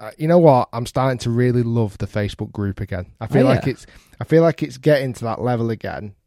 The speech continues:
Speaker 1: To be
Speaker 2: Yeah.
Speaker 1: fair, I don't admin it.
Speaker 2: <laughs>
Speaker 1: You admin it.
Speaker 2: I
Speaker 1: So,
Speaker 2: do.
Speaker 1: um, it feels like the stuff that you are accepting is the right sort of stuff,
Speaker 2: Well, you
Speaker 1: which
Speaker 2: know, well,
Speaker 1: nothing slips through the net.
Speaker 2: we sometimes get, actually, I get quite a few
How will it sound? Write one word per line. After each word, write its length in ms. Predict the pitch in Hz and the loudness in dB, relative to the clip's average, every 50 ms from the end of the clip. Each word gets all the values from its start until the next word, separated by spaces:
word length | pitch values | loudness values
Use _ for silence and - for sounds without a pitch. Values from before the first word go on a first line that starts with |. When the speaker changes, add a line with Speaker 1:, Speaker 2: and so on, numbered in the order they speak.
| _ _ - 101 | _ _ -12 -6
Speaker 1:
To 60 | 101 | -2
be 80 | 120 123 | -2 0
Speaker 2:
Yeah. 60 | - | 2
Speaker 1:
fair, 280 | 143 135 123 110 107 - | 2 2 2 0 -2 -4
I 80 | - 113 | -4 -4
don't 220 | 104 127 123 120 | -2 -2 -2 -2
admin 340 | - 110 107 - 113 101 92 | -2 -6 -8 -8 -10 -10 -8
it. 160 | 90 92 - | -8 -8 -4
Speaker 2:
<laughs> 500 | 117 117 110 113 110 95 92 - 117 117 | -2 -2 0 0 -2 -4 -4 -6 -6 -2
Speaker 1:
You 120 | 120 123 123 | 0 0 0
admin 340 | 113 110 101 110 107 95 | 0 -2 -4 -8 -10 -10
it. 120 | 92 - - | -10 -10 -6
Speaker 2:
I 40 | 110 | -4
Speaker 1:
So, 260 | - 120 113 117 117 | -2 -2 0 -2 -2
Speaker 2:
do. 60 | 110 104 - - - - - - - | -4 -8 -16 -20 -20 -18 -18 -12 -4
Speaker 1:
um, 460 | - 151 151 156 151 147 143 139 135 - _ _ | 0 2 4 6 6 6 4 2 -2 -4 _ _
it 180 | - 156 135 - | -6 -6 -2 2
feels 260 | - 160 165 160 135 | 6 6 8 8 6
like 340 | 147 139 139 139 135 - - _ | 6 4 4 2 0 -2 -6 _
the 160 | - 127 131 | -8 -4 -4
stuff 240 | 127 - - 160 - - | -2 0 0 0 0 0
that 180 | - 151 - | -4 -6 -2
you 180 | 151 143 139 139 | 0 2 4 4
are 160 | 135 131 131 | 4 2 0
accepting 1120 | - 123 - - - - - 160 - _ - - 120 104 92 98 110 131 156 160 - - - _ _ _ _ - | -2 -4 -8 -8 -6 -2 -2 -2 -2 _ -6 -8 -6 -6 -6 -6 -8 -8 -10 -10 -12 -16 -20 _ _ _ _ -4
is 160 | 123 117 110 | -2 -2 -2
the 100 | - 120 | -2 -4
right 320 | 110 113 110 110 113 - - | -4 -2 -2 -2 -2 -4 -4
sort 200 | - 117 104 - | -4 -4 -4 -4
of 60 | - | -4
stuff, 480 | - - 110 95 - - - - - | -6 -6 -6 -6 -8 -10 -16 -20 -18
Speaker 2:
Well, 80 | - - | -10 -4
you 60 | 123 127 127 120 | -2 -2 -2 -2
Speaker 1:
which 160 | - - 110 | -4 -8 -8
Speaker 2:
know, 60 | 95 - - - 147 | -10 -12 -16 -16 -10
well, 100 | 143 131 | -2 4
Speaker 1:
nothing 260 | 151 147 - 160 156 139 | 4 4 6 4 2 2
slips 280 | - - 143 - - | 0 -2 -4 -4 -2
through 160 | - 135 127 | 0 0 0
the 80 | 117 120 | 0 0
net. 160 | 117 110 104 | -2 -2 0
Speaker 2:
we 60 | - | 0
sometimes 420 | - - 202 208 208 - 208 190 160 | 2 4 2 2 2 2 0 0 0
get, 140 | 147 131 127 | 0 -2 -2
actually, 320 | 139 - - - 113 101 | -4 -6 -6 -6 -4 -2
I 60 | 113 | -2
get 300 | 113 147 151 131 156 - - | 0 0 -2 -2 -4 -8 -6
quite 200 | - 139 131 87 | -4 -2 -2 -2
a 60 | 117 | -2
few 260 | - 120 113 107 - | -4 -6 -6 -6 -8